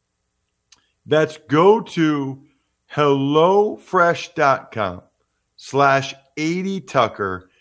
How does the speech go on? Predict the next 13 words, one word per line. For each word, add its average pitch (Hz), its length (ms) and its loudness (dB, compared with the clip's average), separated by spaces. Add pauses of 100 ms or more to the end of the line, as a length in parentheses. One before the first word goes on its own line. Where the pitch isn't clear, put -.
(280)
and 139 280 -4
use 180 480 -2
code 123 600 -2
eighty 110 340 -6
tucker 95 560 -8 (360)
to 139 140 -6
get 147 460 0
eighty 165 320 -4
dollars 147 440 0
off, 127 400 0
including 139 680 -6
free 135 360 -8
shipping. 117 540 -8